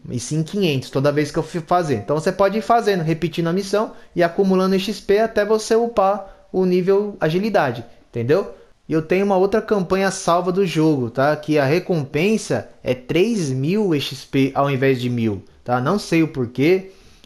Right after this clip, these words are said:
É, no caso, na outra campanha, eu upei todos os níveis de habilidade. Não sei se é por causa disso, tá? Mas independente se é mil ou três mil, é, pelo menos tem uma recompensa pra você aqui, independente, beleza?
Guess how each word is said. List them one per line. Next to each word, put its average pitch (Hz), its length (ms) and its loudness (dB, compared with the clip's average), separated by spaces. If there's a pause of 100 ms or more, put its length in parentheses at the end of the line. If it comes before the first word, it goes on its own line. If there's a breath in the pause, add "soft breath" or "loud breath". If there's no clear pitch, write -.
(100)
É, 127 140 -2
no 131 80 -4
caso, 143 240 0
na 147 100 0
outra 156 200 0
campanha, 156 640 -2
eu 151 240 2
upei 170 380 2
todos 202 480 0
os 208 180 -2
níveis 180 300 0
de 180 40 0
habilidade. 170 560 0
Não 139 140 -4
sei 156 220 -2
se 165 100 -4
é - 20 0
por 175 160 -4
causa 175 300 0
disso, 156 420 -4 (280 soft breath)
tá? 131 320 0 (260 loud breath)
Mas 196 200 0
independente 220 580 0
se - 120 0
é 156 60 4
mil 147 320 2
ou 135 80 2
três 165 400 2
mil, 214 380 -2 (340 loud breath)
é, 180 240 0
pelo 185 260 2
menos 202 540 -2
tem 190 220 2
uma 214 180 2
recompensa 190 640 0
pra 190 140 -2
você 196 320 0
aqui, 196 240 -4
independente, 131 760 -2
beleza? 175 420 0